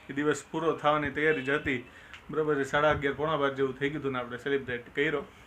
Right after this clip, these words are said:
કારણ કે ઓફિસેથી લેટ આવ્યો, પછી કેક લેવા ગયો, આવીને જમ્યો,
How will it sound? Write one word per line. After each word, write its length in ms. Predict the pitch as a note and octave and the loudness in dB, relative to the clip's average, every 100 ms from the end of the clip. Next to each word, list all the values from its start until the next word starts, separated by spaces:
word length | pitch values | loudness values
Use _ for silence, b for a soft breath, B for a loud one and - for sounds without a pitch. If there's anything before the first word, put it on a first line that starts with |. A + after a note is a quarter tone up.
| B | B
કારણ 220 | B C#3 | B -8
કે 60 | B2+ | -6
ઓફિસેથી 480 | C3 C3 B2+ C3 C3 | -6 -4 -4 -2 -2
લેટ 260 | B2+ C3+ | -2 -2
આવ્યો, 200 | C3+ C3+ | 0 0
પછી 240 | C3 B2 A#2+ | -2 -6 -8
કેક 320 | - C3+ C3+ | 0 0 2
લેવા 260 | C3 C3+ C3 | -2 -2 -2
ગયો, 300 | C3+ C3+ C3+ - B B B B | -4 -4 -4 -6 B B B B
આવીને 360 | C3+ B2+ C3 C3 | -6 -4 -4 -6
જમ્યો, 680 | A#2+ C#3 C#3+ C#3+ C3+ C3 | -6 -2 -2 -2 -4 -4